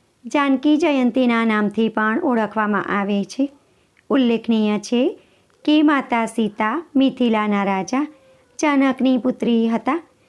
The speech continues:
તેથી તેમને જાનકી પણ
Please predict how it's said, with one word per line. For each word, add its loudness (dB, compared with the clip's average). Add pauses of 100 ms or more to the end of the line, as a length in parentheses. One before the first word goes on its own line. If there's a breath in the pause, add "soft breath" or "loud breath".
(720 soft breath)
તેથી 0 (160)
તેમને 2
જાનકી -2
પણ 0